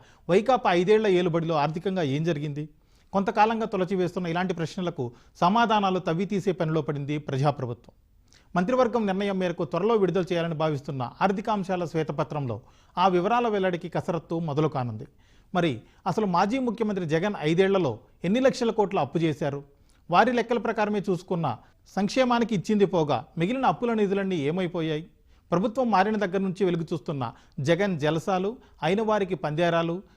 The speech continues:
కాగ్ భూతద్దానికి కూడా అందని వేల కోట్ల రూపాయల లెక్కల్లో ఏం జరిగింది అనే అంశాలపై ఈరోజు ప్రతిధ్వని చర్చ చేపట్టింది. మన చర్చలో పాల్గొంటున్న వారు ఎన్ విజయ్ కుమార్ గారు, ఆర్థిక సామాజిక విశ్లేషకులు,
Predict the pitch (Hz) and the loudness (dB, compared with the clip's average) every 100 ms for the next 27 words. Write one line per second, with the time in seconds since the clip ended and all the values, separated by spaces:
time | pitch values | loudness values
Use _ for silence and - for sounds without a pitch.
0 | _ - 214 233 196 226 214 202 208 196 | _ 2 4 4 0 0 0 0 -2 -2
1 | 202 190 170 185 175 156 208 220 208 196 | 0 0 -2 -4 -2 0 0 0 -2 0
2 | 180 180 165 156 - 165 156 139 170 170 | -2 -2 -2 -4 -4 -2 -2 -2 -2 -4
3 | 170 165 156 139 170 147 139 110 - - | -4 -4 -4 -4 -2 -2 -4 -6 -10 -20
4 | - 180 208 220 185 170 170 170 175 165 | 0 4 4 4 2 -2 0 0 0 -4
5 | 147 139 139 123 123 117 - _ _ _ | -6 -2 -4 -4 -10 -12 -16 _ _ _
6 | _ _ 196 185 196 269 254 208 160 156 | _ _ 0 4 2 4 2 4 2 -2
7 | 127 120 110 - _ _ _ - 220 214 | -4 -8 -8 -12 _ _ _ 0 2 4
8 | 180 226 226 208 196 196 208 277 - 170 | 6 4 4 2 2 2 -2 -4 0 0
9 | 175 202 220 - 180 175 160 156 131 180 | 0 -2 -2 -2 -4 -4 -4 -6 -4 -2
10 | 170 - 196 | -2 -2 -6